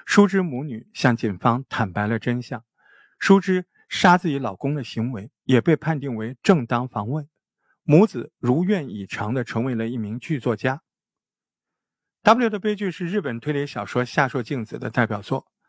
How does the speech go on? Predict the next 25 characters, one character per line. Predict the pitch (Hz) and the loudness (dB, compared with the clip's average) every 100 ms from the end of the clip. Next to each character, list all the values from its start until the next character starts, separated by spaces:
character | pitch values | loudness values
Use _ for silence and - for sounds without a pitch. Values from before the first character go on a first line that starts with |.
| _ _ _ _ - | _ _ _ _ -2
小 | - 139 | 4 4
说 | - 185 185 | 6 2 2
对 | 185 147 | -2 -4
角 | - 127 | -2 -4
色 | 131 175 | -2 -4
的 | 135 | -4
心 | - 170 | -2 -4
理 | |
描 | 123 104 107 | -4 -8 -8
写 | 113 | -4
非 | - 180 | 2 0
常 | 135 107 | 0 -10
细 | - 113 | -6 -6
腻。 | 110 110 _ _ _ - | -6 -12 _ _ _ 4
这 | 180 | 6
本 | 170 | 6
小 | 160 120 | 2 -6
说 | - 139 | -4 -4
也 | 131 | -4
被 | 107 123 | -4 -4
英 | 143 160 | -4 -6
国 | 143 113 | -6 -4
的 | |
《卫 | 135 180 135 | -2 -2 -4
报》 | - 123 | -6 -8